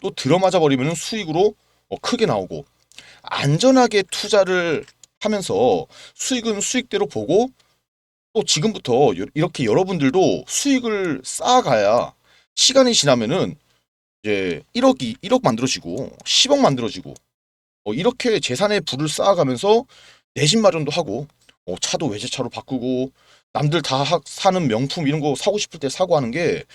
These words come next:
절대 꿈이 아니라고. 어, 진짜 이거는 여러분들도 현실이 될 거다. 어, 이렇게 저는 말씀을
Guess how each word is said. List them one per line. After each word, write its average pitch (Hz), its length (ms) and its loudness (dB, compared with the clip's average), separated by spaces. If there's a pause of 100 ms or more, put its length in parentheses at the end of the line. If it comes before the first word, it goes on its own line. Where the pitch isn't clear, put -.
(340)
절대 156 400 0
꿈이 247 320 -2
아니라고. 107 580 -4 (360)
어, 87 200 -4
진짜 160 280 -4
이거는 123 360 -2
여러분들도 117 540 -2 (320)
현실이 233 500 -2
될 110 200 -10
거다. 123 360 2 (360)
어, 87 120 -10
이렇게 165 240 -2
저는 123 200 -8
말씀을 92 560 -8